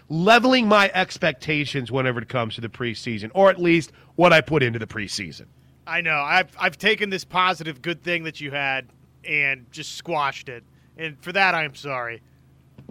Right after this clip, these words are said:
Speaker 1: True Sooner writes, "What happened to Brent Musburger? That dude sounded like a college radio call." Well,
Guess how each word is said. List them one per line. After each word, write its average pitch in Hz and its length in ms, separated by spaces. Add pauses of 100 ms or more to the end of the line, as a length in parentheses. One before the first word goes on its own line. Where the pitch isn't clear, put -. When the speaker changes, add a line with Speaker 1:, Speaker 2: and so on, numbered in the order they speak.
(840)
Speaker 1:
True 123 220
Sooner 123 420
writes, 104 320
"What 214 140
happened 208 300
to 190 60
Brent 196 220
Musburger? 175 720 (240)
That 233 160
dude 139 200
sounded 165 280
like 196 180
a 220 60
college 247 440
radio 123 360
call." 101 300
Well, 160 360